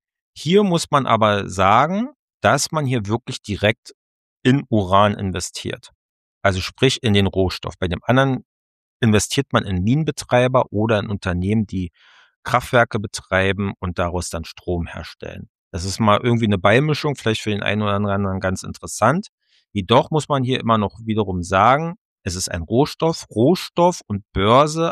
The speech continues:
haben manchmal auch nichts miteinander zu tun, weil das sind andere Märkte,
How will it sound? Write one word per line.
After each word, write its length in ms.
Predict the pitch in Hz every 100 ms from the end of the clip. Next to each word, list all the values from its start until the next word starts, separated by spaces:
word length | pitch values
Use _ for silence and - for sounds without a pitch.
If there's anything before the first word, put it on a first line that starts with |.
| -
haben 500 | 104 107 120 131 127
manchmal 520 | 117 101 107 - 117
auch 220 | - - -
nichts 300 | 107 - 110
miteinander 480 | 101 92 95 92
zu 140 | - 87
tun, 440 | - 120 143 175 101
weil 360 | 90 101 113
das 160 | 110 -
sind 200 | 98 -
andere 420 | 95 127 123 123
Märkte, 600 | 110 104 107 - - 104